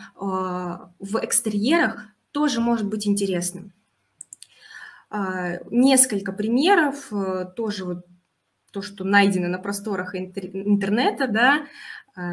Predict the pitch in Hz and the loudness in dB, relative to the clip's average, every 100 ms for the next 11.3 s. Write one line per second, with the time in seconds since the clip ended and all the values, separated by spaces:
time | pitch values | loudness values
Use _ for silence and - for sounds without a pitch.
0 | 175 190 196 190 220 208 214 196 202 185 | -6 -8 -10 -10 -8 -6 -4 -4 -4 -4
1 | 185 175 170 170 170 202 - 294 349 247 | -2 -2 -4 -6 -8 0 4 4 4 2
2 | 240 - _ _ _ _ _ _ _ _ | -2 -10 _ _ _ _ _ _ _ _
3 | _ _ _ _ _ _ 302 _ _ _ | _ _ _ _ _ _ _ _ _ _
4 | _ _ _ _ _ - - - _ _ | _ _ _ _ _ -20 -20 -20 _ _
5 | _ _ _ _ _ _ _ 208 190 185 | _ _ _ _ _ _ _ -8 -6 -6
6 | 180 180 165 - - _ _ _ _ _ | -6 -6 -8 -10 -16 _ _ _ _ _
7 | _ _ - - _ _ _ _ _ _ | _ _ -18 -18 _ _ _ _ _ _
8 | 196 196 202 202 190 190 202 202 - 196 | -6 -4 0 0 2 0 0 -2 0 2
9 | 202 214 208 196 190 185 190 - 220 208 | 2 2 2 0 0 -2 -4 -2 2 2
10 | 190 180 175 - - - - - 180 180 | 2 2 -2 -6 -16 -16 -18 -8 -2 0
11 | 175 175 175 | 0 0 0